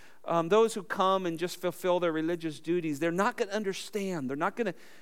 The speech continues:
we'll sing and preach this Sunday, but a lot of them aren't gonna understand it. They're just there to check a box. But we're worshipers. We know God set us apart. He,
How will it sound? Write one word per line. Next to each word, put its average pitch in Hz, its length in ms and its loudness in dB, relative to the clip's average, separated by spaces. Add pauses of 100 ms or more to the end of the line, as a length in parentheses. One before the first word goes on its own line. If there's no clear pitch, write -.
(100)
we'll 185 540 2
sing 220 460 0
and 147 140 -2
preach 214 320 -6 (100)
this 175 220 -6
Sunday, 214 280 -2
but 180 160 2
a 170 40 -4
lot 208 220 -2
of 247 40 -4
them 233 140 -2
aren't 220 140 -2
gonna 214 140 -2
understand 208 520 -4
it. 127 80 -4
They're 160 80 -4
just 185 320 -6
there 208 260 4
to 151 60 -4
check - 280 -6
a 202 40 -2
box. 185 480 -4 (220)
But 190 180 2
we're 240 280 6
worshipers. - 840 -2 (520)
We 262 160 6
know 220 580 6 (420)
God 240 360 8
set 233 240 0
us 202 120 -6
apart. 196 540 4
He, 156 220 -4